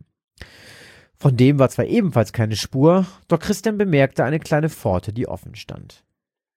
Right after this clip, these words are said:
Nicht ganz sicher, ob er aufgrund der Ratten den Friedhof wirklich betreten sollte,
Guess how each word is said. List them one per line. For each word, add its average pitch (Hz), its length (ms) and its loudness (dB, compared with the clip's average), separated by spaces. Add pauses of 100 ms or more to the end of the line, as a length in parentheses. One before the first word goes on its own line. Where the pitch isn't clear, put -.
(180)
Nicht 165 200 2
ganz 202 240 0
sicher, 160 240 2
ob 123 120 0
er 123 80 4
aufgrund 113 360 -2
der 123 160 0
Ratten 110 220 -4
den 104 140 -8
Friedhof 110 400 -8
wirklich 120 280 -6
betreten - 440 -8
sollte, 131 340 2